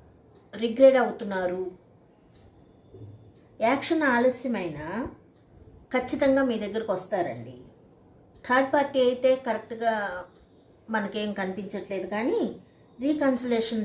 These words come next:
ఛాన్స్ మాత్రం ఉందండి. ఫ్రెండ్స్‌తో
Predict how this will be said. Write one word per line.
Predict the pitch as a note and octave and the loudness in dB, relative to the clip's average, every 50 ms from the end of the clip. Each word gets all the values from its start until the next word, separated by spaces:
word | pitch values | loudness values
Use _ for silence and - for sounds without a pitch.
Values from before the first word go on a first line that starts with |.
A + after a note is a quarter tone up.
| - - | -4 -4
ఛాన్స్ | A3+ G#3+ A3 A3+ A3 - A3 G#3 | -2 -2 -2 -2 -4 -4 -4 -4
మాత్రం | G3+ G3 - A3+ A3 G#3 F#3 | -4 -4 -6 -6 -4 -4 -4
ఉందండి. | E3+ D#3+ D#3 D#3+ D3+ D3 C#3+ B2 A#2+ B2 - - - - - - - - - - - - - - - - - - - _ - - - - - - - - - - - - - - - - - - - _ - - - _ _ _ _ - - _ - _ - - - - - - - - - - | -4 -4 -6 -8 -10 -12 -12 -12 -12 -14 -14 -16 -16 -20 -20 -20 -20 -20 -20 -20 -20 -20 -20 -20 -20 -20 -20 -20 -20 _ -20 -20 -20 -20 -20 -20 -20 -20 -20 -20 -20 -20 -20 -20 -20 -20 -20 -20 -20 _ -20 -20 -20 _ _ _ _ -20 -20 _ -20 _ -20 -20 -20 -20 -20 -20 -20 -20 -4 4
ఫ్రెండ్స్‌తో | B3+ C#4 D4+ E4 - - - E4 D#4 | 4 4 4 4 -2 -2 2 6 6